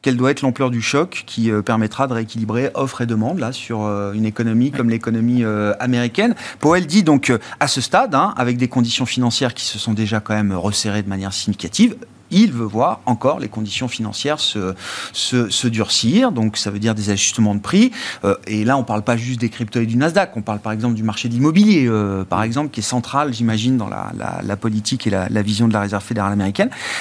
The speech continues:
Euh, le marché du travail aussi, un fort déséquilibre, hein. Il y a deux postes ouverts pour un chômeur aujourd'hui aux États-Unis. Quelle est l'ampleur du choc qui permet de rééquilibrer la balance ?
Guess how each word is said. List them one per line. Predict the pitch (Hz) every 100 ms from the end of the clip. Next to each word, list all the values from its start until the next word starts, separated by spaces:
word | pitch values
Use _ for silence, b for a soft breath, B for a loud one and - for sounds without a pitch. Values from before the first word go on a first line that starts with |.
| B
Euh, | 104
le | 110
marché | 113 -
du | 110
travail | - 98 190 269
aussi, | 120 - 220
un | -
fort | - 127
déséquilibre, | 113 107 107 - 131 240 113
hein. |
Il | 131
y |
a | 98
deux | 101 165
postes | 185 143 131 -
ouverts | 120 127
pour | - 101
un | 117
chômeur | 135 127 120 110
aujourd'hui | 107 101 107
aux |
États-Unis. | 104 98 98 92 98 151 - B B B B B B - -
Quelle | 127
est | 131
l'ampleur | 123 - 131
du | 110
choc | - -
qui | -
permet | 123 101 107 202
de | 120
rééquilibrer | 101 104 110 - 110 160
la | 185
balance ? | 127 110 -